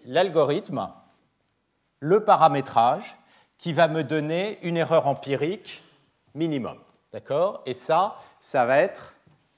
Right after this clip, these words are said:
le, euh, le paramétrage qui va résulter des exemples que j'ai à ma disposition. Alors, évidemment, le but, c'est pas d'avoir aucune erreur sur les exemples,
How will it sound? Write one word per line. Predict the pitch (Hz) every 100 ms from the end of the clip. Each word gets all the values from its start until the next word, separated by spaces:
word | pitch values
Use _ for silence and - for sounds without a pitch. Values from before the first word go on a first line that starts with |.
| _ _ _ _ _ _ _ _ -
le, | 135 165 180 - 147
euh, | 123 123 123
le | 131 202
paramétrage | 196 139 131 131 - 131 170 208 - _
qui | 151
va | 127 139
résulter | 117 156 151 143 120 - 151 185 - _ _ -
des | 110 170 151
exemples | 117 123 143 196 - - _ _ _ _ _ _
que | - 143
j'ai | 160
à |
ma | 143
disposition. | 117 120 - 98 101 - _ _ _ _ _ _ _
Alors, | 165 151 110 - - _ _ _ _ _ _
évidemment, | 156 190 208 202 196 160 -
le | 147 156
but, | 170 262 - - - _ _ _ _ _ _ -
c'est | - 151
pas | 147 202 170 147 -
d'avoir | 127 135 151 156
aucune | 156 - 196
erreur | 175 143 143 120
sur | - - 104
les | 120 101
exemples, | 107 98 131 107 -